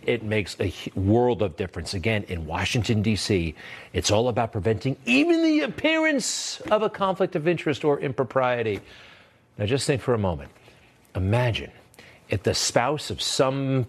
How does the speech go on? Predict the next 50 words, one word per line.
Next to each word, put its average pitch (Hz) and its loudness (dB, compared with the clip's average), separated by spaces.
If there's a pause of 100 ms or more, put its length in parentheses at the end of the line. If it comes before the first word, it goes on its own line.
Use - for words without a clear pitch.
proposed 135 2
special 117 -4
prosecutor 123 -2
gave 117 0
a 117 0
thousand 120 -2
bucks, 131 0
two 147 2
thousand 131 0
bucks 123 -2
to - -2
Donald 110 0
Trump, - -2 (380)
right? 135 2 (560)
They 160 4
wouldn't 156 0
let 143 2
him 139 0
in 139 -2
the 127 0
building. 101 0 (380)
We 170 4
all 151 2
know 110 0
that. 80 -6 (380)
What 147 2
are, 165 -2 (440)
they 165 4
have 185 0
no 190 2
respect 180 0
for 107 0
us. - -6
They 147 2
have 147 0
no 180 2
respect 156 0
for 90 -8
us, 90 -10
really. 135 2 (600)
Also, 139 2 (240)
uh, 117 0
her 127 0
day 143 2
job 135 0
apparently 110 -2
is 104 2
that 113 4
of 82 -2
documentary 113 -2